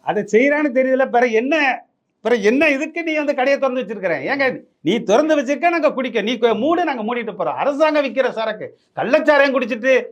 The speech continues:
நாங்க கேட்கல, கவர்மெண்ட் விக்குது, நாங்க குடிக்கிறோம், நீ மூடு, நாங்க மூடிட்டு போறோம். இதை சொல்வதற்கு நான் இது, ஏங்க அரசாங்கம் நிர்ணயித்த நேரம் மதியம் பன்னிரெண்டு மணில இருந்து இரவு பத்து மணிக்கு மேல க-,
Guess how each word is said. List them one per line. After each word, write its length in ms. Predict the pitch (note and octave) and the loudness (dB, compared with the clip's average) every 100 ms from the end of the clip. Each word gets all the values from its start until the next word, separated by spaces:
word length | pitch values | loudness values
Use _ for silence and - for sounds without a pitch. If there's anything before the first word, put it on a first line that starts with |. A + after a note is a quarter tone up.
| - - | -8 -2
நாங்க 200 | G#3 F#3+ | -2 0
கேட்கல, 340 | A3 G#3+ F3 | 0 0 0
கவர்மெண்ட் 440 | D3 G3 C#4+ C#4+ A#3+ | 2 2 4 2 0
விக்குது, 400 | C4+ C#4 E4+ F4 | -2 0 0 2
நாங்க 220 | D#4 B3 | 0 0
குடிக்கிறோம், 440 | F#3+ A3 F3+ C#3 - _ | -4 -4 -4 -6 -8 _
நீ 140 | F3 B3 | -2 0
மூடு, 320 | A#3+ E4+ F4+ | 4 2 2
நாங்க 200 | F4 C#4+ | 0 0
மூடிட்டு 300 | D4+ D4 B3+ | 0 0 0
போறோம். 260 | C#4 C#4 C#4+ - _ | 2 2 2 -6 _
இதை 260 | D#3 C#4 E4 D#4+ | -2 2 2 0
சொல்வதற்கு 640 | D#4 D#4 E4 E4 C4 D4+ | 0 0 0 -2 -4 -2
நான் 220 | D4 C#4+ | 0 0
இது, 140 | C4+ B3 | 0 0
ஏங்க 220 | D#4+ D#4 - - _ _ _ | 2 0 -2 -8 _ _ _
அரசாங்கம் 680 | C3+ A#3+ E4+ - F4 E4+ E4 | 2 4 4 4 2 2 0
நிர்ணயித்த 360 | D#4 D4+ D4 C#4 | 0 -2 -2 0
நேரம் 300 | D4+ E4 A#3+ | 2 2 2
மதியம் 260 | D#4 C4+ | 2 0
பன்னிரெண்டு 320 | A#3+ D#4+ D#4 D#4 | 0 0 -2 -4
மணில 180 | D4 | -4
இருந்து 160 | D4+ D4+ | -6 -4
இரவு 220 | C4 D4+ | -2 -2
பத்து 280 | A#3 A#3 D#4 | -2 -4 -4
மணிக்கு 300 | D4+ C#4+ D4 A#3 | -4 -4 -4 -2
மேல 420 | A#3+ E4+ D#4+ E4 | 2 4 4 0
க-, 180 | C4 | -4